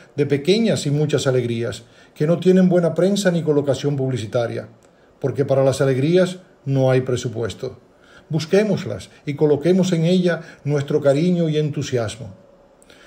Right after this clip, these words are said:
Recuperar la alegría como camino y destino, como certeza y derecho, es un asunto práctico. No desaparece sola la tristeza, menos aún la trestreza, ni siquiera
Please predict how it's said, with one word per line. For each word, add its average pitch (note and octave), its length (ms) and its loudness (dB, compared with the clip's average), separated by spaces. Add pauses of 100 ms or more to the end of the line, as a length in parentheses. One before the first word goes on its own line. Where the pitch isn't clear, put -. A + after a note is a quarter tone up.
(120)
Recuperar E3+ 580 2
la G3 100 4
alegría F3+ 460 2
como E3 220 0
camino F3 360 2
y - 20 2
destino, F3+ 640 -2 (380)
como D#3 200 2
certeza F3 540 2
y E3 40 -2
derecho, E3 500 0 (280)
es C3+ 160 -6
un F3 120 0
asunto F3+ 680 0 (220)
práctico. - 640 -4 (680)
No D#3 260 2
desaparece E3 680 2
sola E3+ 400 4
la B2+ 160 2
tristeza, A#2+ 600 -6 (320)
menos D#3 380 0
aún E3+ 260 4
la C#3 140 4
trestreza, C3+ 720 -2 (300)
ni C#3 100 -2
siquiera C#3+ 760 -2